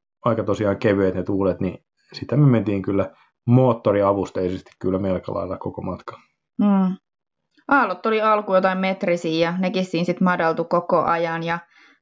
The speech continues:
Speaker 2: meidän vikana aamuna tällä legillä niin oli ihan tyyntä.
Speaker 1: Mä, koko yön mä olin hinannut niinku nyt uistinta.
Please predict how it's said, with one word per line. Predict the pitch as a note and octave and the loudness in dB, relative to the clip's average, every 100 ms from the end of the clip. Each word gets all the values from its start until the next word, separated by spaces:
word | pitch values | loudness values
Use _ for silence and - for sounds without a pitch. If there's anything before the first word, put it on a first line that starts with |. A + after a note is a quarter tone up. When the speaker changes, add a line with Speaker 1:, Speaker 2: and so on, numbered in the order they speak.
| B3 | 2
Speaker 2:
meidän | G#3 F#3+ | 2 2
vikana | A#3 B3+ A#3+ A#3+ | 2 2 4 4
aamuna | A#3 G#3+ G3+ | 2 2 2
tällä | G#3 G3 F#3 | 0 0 -2
legillä | E3+ F3+ E3 E3 | -2 -2 -2 -2
niin | E3 E3 | -2 -2
oli | E3+ G3 | -2 0
ihan | B3+ C4+ G3+ F3+ E3 D#3+ | 6 6 6 2 0 -2
tyyntä. | D3 C#3 D#3 - - - _ _ _ | -4 -2 -2 -2 -4 -14 _ _ _
Speaker 1:
Mä, | C3+ D3 | -4 0
koko | D3+ D3 C#3+ | 2 2 2
yön | E3+ D3+ | 2 0
mä | B2+ | 0
olin | A#2+ A#2 | 0 0
hinannut | C#3 C3 A#2 A2 | 0 0 -2 -4
niinku | G#2+ G#2+ | -4 0
nyt | A2 A#2 - | 2 2 4
uistinta. | D3+ C3+ - A#2+ A2 A2+ | 6 6 4 -4 0 -2